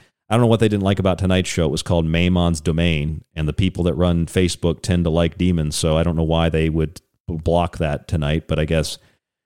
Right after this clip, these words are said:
the algorithm just doesn't, doesn't like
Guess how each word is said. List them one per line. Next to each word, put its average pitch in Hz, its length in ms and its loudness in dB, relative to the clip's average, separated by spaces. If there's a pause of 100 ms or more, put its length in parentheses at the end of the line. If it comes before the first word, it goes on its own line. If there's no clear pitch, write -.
(160)
the 85 140 0
algorithm 80 500 0
just 78 180 -4
doesn't, 76 400 -2 (720)
doesn't 78 300 -2
like 76 380 -2